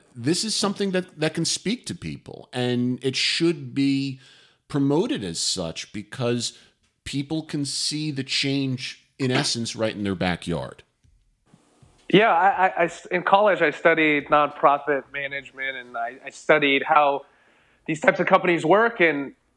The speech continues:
Speaker 2: and what I found was, i-, if you just donate and donate and donate,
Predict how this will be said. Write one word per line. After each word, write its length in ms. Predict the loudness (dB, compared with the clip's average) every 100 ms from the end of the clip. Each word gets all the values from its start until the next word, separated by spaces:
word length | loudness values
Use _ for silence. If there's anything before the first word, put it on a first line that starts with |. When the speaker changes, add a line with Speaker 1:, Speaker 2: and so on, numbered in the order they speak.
| _ _ _ _
Speaker 2:
and 200 | -8 -8 -10 -16 -4
what 220 | 4 6
I 140 | 6
found 600 | 2 4 4 6 2 4
was, 560 | 4 4 2 -2 -14 -20 _ _ _ _ -18
i-, 80 | -16
if 440 | -14 -14 -10 -4 0
you 100 | 4
just 280 | 2 4 4
donate 440 | 4 4 4 4
and 180 | 0 2
donate 420 | 2 4 2 2
and 160 | 0 2
donate, 540 | 2 4 0 -2 -6